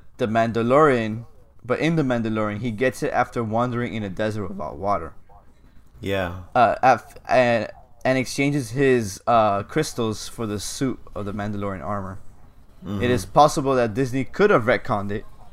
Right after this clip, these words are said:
Speaker 1: since, you know, they don't give a fuck about anything.
Speaker 2: Yeah.
Speaker 1: Or it could be that he's just simply lying to the Mandalorian about it. So,
Speaker 2: Mm-hmm.
Speaker 1: um, they're saying that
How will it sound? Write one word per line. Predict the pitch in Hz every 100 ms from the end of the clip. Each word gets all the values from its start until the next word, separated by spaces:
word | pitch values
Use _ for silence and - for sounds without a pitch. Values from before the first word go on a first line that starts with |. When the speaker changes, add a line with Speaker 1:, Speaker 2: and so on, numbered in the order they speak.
| - - - -
Speaker 1:
since, | - 131 120 95 -
you | 123
know, | 107 101
they | 113
don't | 110 104
give | 107
a |
fuck | - 113
about | 104 98
anything. | 131 107 92 101 - - - - - - - - -
Speaker 2:
Yeah. | 107 156
Speaker 1:
Or | 156 131 127
it | - 143
could | 139
be | 107 143
that | 127 120
he's | 127
just | 135 120
simply | - 151 135 123
lying | 113 123 120 107 -
to | - 113
the | 104
Mandalorian | 104 101 107 107 98
about | 90 95 92
it. | - - - - - - - - - _
So, | - - 113 110 101 98 - -
Speaker 2:
Mm-hmm. |
Speaker 1:
um, | 107 104 98 95 - - - - - - _ _ -
they're | - 120
saying | - 135 139 123
that | 120 117 107 -